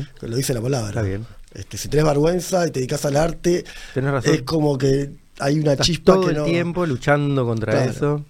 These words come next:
Speaker 1: Después te-, después que sos artista, incluso te tenés que pelear contra tu artista, ¿no? Porque se muestra mucho, le encanta el aplauso, le gusta todo eso. Entonces,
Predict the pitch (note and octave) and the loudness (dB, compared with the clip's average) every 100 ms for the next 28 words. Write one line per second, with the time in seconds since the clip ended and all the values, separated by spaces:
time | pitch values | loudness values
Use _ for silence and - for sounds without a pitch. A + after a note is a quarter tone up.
0 | - C#3 - - B3+ F3 - - - - | -6 -2 0 0 0 0 0 -2 -4 -2
1 | C3+ A3+ G3+ D#3+ G3+ D3+ C#3 E3+ D#3 C3 | -2 0 0 0 -2 -2 -2 0 0 0
2 | C#3+ D#3+ D3 A#2+ A2 G2+ C3 E3+ - A2 | 0 0 -2 -2 -6 -6 -2 -2 -2 -6
3 | A2 C3+ A#2+ A#2 - A#2+ B2+ B2+ C3+ D#3 | -4 -4 -2 -4 -4 -4 -4 -2 -2 0
4 | B2 F#2 F2+ G2+ C3+ C3 A#2 G2+ C3+ C#3+ | -2 -6 -10 -6 -2 -2 -2 -4 0 0
5 | C3 G#2 A2 A2 A#2+ B2+ A#2 A#2 C3+ C3 | 0 -4 -8 -8 -6 -6 -4 -2 0 2
6 | - G#2+ G#2 C3 | 0 -2 -4 -4